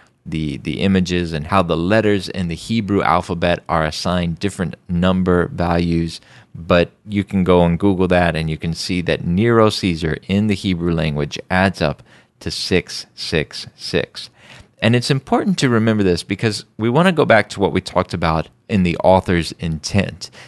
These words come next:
that John was not trying to hide things from his original audience. He was trying to reveal things. He was trying to uncover things to them. And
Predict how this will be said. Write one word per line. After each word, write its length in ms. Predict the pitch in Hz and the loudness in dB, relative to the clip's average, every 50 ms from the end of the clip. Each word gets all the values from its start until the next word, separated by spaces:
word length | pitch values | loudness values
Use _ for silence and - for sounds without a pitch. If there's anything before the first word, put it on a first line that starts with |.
| - - - | -16 -6 0
that 340 | 95 92 87 90 82 92 - | 2 2 2 0 -6 -10 -4
John 400 | - 127 127 143 170 196 196 185 | 0 2 4 4 4 4 4 2
was 180 | 147 117 - | 0 0 0
not 240 | 107 98 92 87 - | 0 0 2 0 0
trying 320 | - - 101 90 90 90 85 | -2 -4 -4 -2 -2 -4 -4
to 120 | - 87 | -4 -6
hide 580 | 80 - - - - 82 85 92 92 90 82 - | -6 -6 -6 -2 0 2 2 2 2 0 -2 -4
things 540 | - 67 55 52 52 - - - - - - | -8 -6 -6 -6 -10 -12 -14 -14 -16 -16 -12
from 220 | - - 95 85 | -6 -4 -4 -2
his 200 | 82 87 85 78 | -2 -2 -4 -4
original 520 | 80 73 78 82 82 80 82 80 76 - _ - | -2 0 0 0 0 0 -2 -2 -2 -4 _ -4
audience. 540 | - 65 67 69 - 60 52 53 - - - - - - - - | -2 -2 -2 -2 -2 -4 -6 -8 -10 -12 -14 -16 -20 -20 -20 -12
He 120 | _ - 104 | _ 0 0
was 140 | 98 90 - | 0 0 0
trying 300 | - 120 113 110 107 101 | 0 2 2 4 2 2
to 180 | - - 92 87 | 0 -2 -4 -2
reveal 680 | 82 80 87 85 80 80 87 90 92 92 90 85 80 | -2 0 0 0 0 0 0 4 4 6 6 6 4
things. 420 | - - 78 62 52 55 - - - | 2 -2 -4 -4 -4 -8 -10 -8 -4
He 80 | - | -4
was 160 | 85 82 76 | -2 -2 -4
trying 300 | - - - 98 98 95 | -4 -2 -2 0 0 0
to 160 | 90 - - _ _ - | -2 -4 -8 _ _ 0
uncover 720 | 101 98 107 113 113 113 104 - - 101 104 101 98 87 | 2 4 4 4 2 0 -2 0 2 2 2 4 2 0
things 400 | - - - 57 60 78 62 - | 0 -2 -6 -6 -6 -6 -8 -8
to 120 | - - - | -6 -6 -6
them. 300 | 57 58 50 - - - _ _ _ - - - - - _ _ - | -6 -6 -8 -8 -10 -14 _ _ _ -20 -20 -20 -20 -20 _ _ -4
And 440 | - 101 95 92 92 92 92 90 - | 0 2 4 4 4 4 2 0 -4